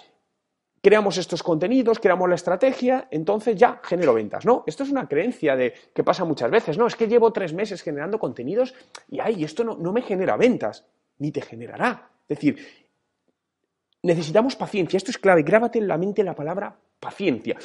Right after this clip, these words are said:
porque muchas veces paramos todo esto, ¿no? Ayer me comentaba una, una emprendedora, eh, que es asesora de marketing digital, que estaba, llevaba seis meses asesorando a una empresa y la empresa la que había, le acababa de cesar el contrato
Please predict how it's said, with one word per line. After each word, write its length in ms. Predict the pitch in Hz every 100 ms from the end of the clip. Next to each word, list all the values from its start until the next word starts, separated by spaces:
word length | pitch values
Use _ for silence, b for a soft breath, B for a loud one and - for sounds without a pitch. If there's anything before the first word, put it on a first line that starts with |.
| B B
porque 220 | 165 151
muchas 240 | 202 269 233
veces 280 | 240 220
paramos 540 | - 139 139 202 262 -
todo 240 | 160 123
esto, 220 | 175 240
¿no? 180 | 170 135
Ayer 220 | 135 143
me 120 | 175 196
comentaba 720 | 160 139 147 156 180 - _ _ _ _ _ _ - - -
una, 500 | 135 135 123 110 - _
una 160 | 170 156
emprendedora, 680 | - 120 104 135 226 294 403
eh, 600 | 117 107 104 104 101 104
que 60 |
es 120 | 98 117
asesora 360 | - 123 110
de 40 | 104
marketing 460 | 107 107 98 101
digital, 500 | 101 - 127 151 240 B B _
que 100 | 117
estaba, 280 | - 117 123
llevaba 480 | 107 110 117 113
seis 300 | 110 143 104
meses 300 | 117 123 190
asesorando 840 | 185 - - 98 101 104 101 - -
a 60 |
una 160 | 104 104
empresa 420 | 107 165 - 226 B B _
y 100 | 202
la 60 | 185
empresa 320 | 190 202 247
la 120 | 233
que 80 | 160
había, 240 | 170 180
le 200 | 180 139
acababa 320 | 131 135 196
de 100 | 196
cesar 320 | - 139 208 208
el 100 | 160
contrato 520 | 123 143 165 233